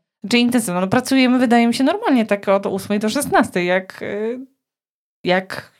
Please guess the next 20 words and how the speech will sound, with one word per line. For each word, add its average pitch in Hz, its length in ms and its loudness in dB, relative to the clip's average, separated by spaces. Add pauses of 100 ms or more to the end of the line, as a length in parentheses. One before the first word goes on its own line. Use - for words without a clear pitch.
(120)
po 220 80 -2
prostu 220 260 0
się 226 120 -2
pracuje. 233 560 0 (640)
Y, 190 260 4
a 196 480 2 (160)
że 196 440 -2
bardziej 196 540 -2
się 190 120 -10
spotykamy 190 640 -8
w 180 120 -14
biurze, 170 380 -2
więc 175 360 -6
ta 175 460 -4
intensywność 185 680 -2
spotkań 180 440 -4
jest 170 120 -6
po 175 100 -10
prostu 170 580 -6 (100)
większa, 170 500 -2